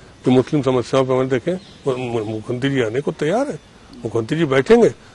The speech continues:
और discuss करके अगर उनकी समस्याओं के समाधान की बात करें, हम उनको विश्वास दिलाते हैं, पूरा सहयोग देंगे। मैं इसमें आरोप प्रत्यारोप को बहुत अच्छा नहीं मानता हूँ।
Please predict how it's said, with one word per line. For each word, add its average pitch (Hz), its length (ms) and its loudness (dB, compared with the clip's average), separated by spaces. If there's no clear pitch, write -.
और 175 160 4
discuss 139 360 0
करके 214 260 2
अगर 196 160 6
उनकी 165 220 0
समस्याओं 127 440 -2
के 170 80 0
समाधान 127 460 0
की 143 60 -4
बात 127 220 0
करें, 196 240 4
हम 123 120 2
उनको 131 200 2
विश्वास 127 380 0
दिलाते 156 320 0
हैं, - 100 -2
पूरा 135 260 2
सहयोग 110 440 -4
देंगे। 120 280 -6
मैं 175 240 6
इसमें 170 400 0
आरोप 123 240 4
प्रत्यारोप 120 500 -2
को 135 100 -4
बहुत 113 200 -2
अच्छा - 260 -10
नहीं 110 180 -6
मानता 98 300 -10
हूँ। 135 220 -6